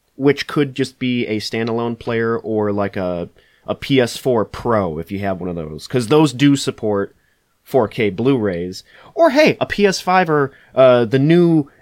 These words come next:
Xbox mini fridge thing that I refuse to ever get at any point.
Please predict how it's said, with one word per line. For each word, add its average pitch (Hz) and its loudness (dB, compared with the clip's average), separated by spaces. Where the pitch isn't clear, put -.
Xbox 139 0
mini 117 0
fridge 98 -6
thing 85 -8
that 98 -6
I 92 -4
refuse 104 -6
to 95 -8
ever 95 -6
get 95 -8
at 82 -12
any 90 -8
point. 90 -10